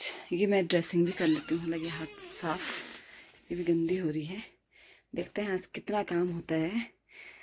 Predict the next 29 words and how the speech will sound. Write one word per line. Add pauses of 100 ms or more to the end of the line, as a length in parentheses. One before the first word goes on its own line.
(160)
मेरी
वीडियो
में
बनी
रहे, (920)
मेरी
वीडियो
में
बने
रहें
आप
लोग। (600)
और (680)
कितना
काम
कर
पाती
हूँ (160)
दिखाती
हूँ
आप
लोगों
को। (1500)
ड्रेसिंग
भी
हो
गई
है
फिट,